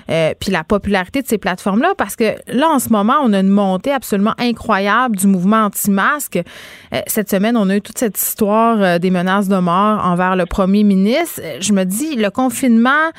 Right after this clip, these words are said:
euh, mélangé aux médias sociaux, est-ce que ça peut avoir des effets néfastes sur, justement, l'agressivité, augmenter la paranoïa ? Parce que visiblement, là, il y a une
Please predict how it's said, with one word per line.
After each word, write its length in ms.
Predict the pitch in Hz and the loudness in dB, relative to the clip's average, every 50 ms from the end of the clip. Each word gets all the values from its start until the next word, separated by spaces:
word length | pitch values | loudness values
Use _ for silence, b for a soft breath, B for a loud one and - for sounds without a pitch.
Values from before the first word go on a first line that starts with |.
| B B B B B B B | B B B B B B B
euh, 140 | 190 190 - | -2 -2 2
mélangé 460 | 220 247 285 302 311 285 254 240 311 | 2 2 2 4 4 2 2 2 0
aux 60 | 320 | 2
médias 300 | 294 247 220 196 220 220 | 2 2 2 2 2 0
sociaux, 680 | 220 - - 190 180 - - - 269 285 302 311 320 - | 0 0 -2 -2 -2 -2 -4 -2 -2 0 0 0 0 0
est-ce 160 | - 220 - | -2 -4 -4
que 100 | - 370 | -4 -4
ça 160 | - 370 - | -2 -2 -2
peut 120 | - 220 180 | 0 0 -2
avoir 280 | 180 180 240 262 277 | 0 0 0 0 0
des 180 | 214 202 180 180 | 0 0 0 0
effets 240 | 180 180 - 269 269 | -2 -2 -2 -2 0
néfastes 640 | 247 196 180 - - 254 262 277 262 - - - - | 0 0 0 0 0 0 0 0 -2 -4 -8 -4 -2
sur, 260 | 220 214 220 226 226 | 0 0 0 0 0
justement, 500 | 180 190 - - 196 180 185 202 220 247 | -2 -2 -4 -2 -2 -2 0 0 0 0
l'agressivité, 1000 | 240 208 190 185 196 190 196 - - - 196 180 - - - 262 269 269 277 262 214 | 0 -2 -2 -2 0 0 -2 -2 -2 -4 -4 -4 -4 -8 -4 -4 -2 0 0 0 2
augmenter 480 | 190 202 214 202 196 196 - 269 285 | 2 2 2 2 0 0 -2 -2 -2
la 100 | 277 - | -2 -2
paranoïa ? 760 | - 196 185 180 190 185 190 190 180 180 180 190 226 285 302 - | -2 -2 -2 0 0 0 0 0 0 0 0 -2 0 0 -2 -2
Parce 160 | - 196 - | -2 -2 -2
que 60 | 214 | -2
visiblement, 680 | 190 180 208 247 330 370 320 247 214 202 208 240 302 330 294 | -2 0 0 0 0 2 2 2 0 0 0 0 -2 -2 0
là, 160 | 262 269 262 | 0 0 0
il 60 | 208 | 0
y 40 | 180 | 0
a 40 | 175 | 0
une 100 | 180 | -2